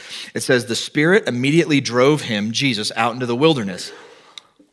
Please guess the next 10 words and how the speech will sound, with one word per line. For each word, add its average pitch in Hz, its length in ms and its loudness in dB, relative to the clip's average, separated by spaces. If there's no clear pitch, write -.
Listen 165 280 2
to 190 100 6
it 175 60 0
describe 147 420 2
the 135 80 -2
temptation 135 540 0
of 117 80 -2
Jesus. 113 500 -2
Excuse - 260 -8
me. 98 120 -12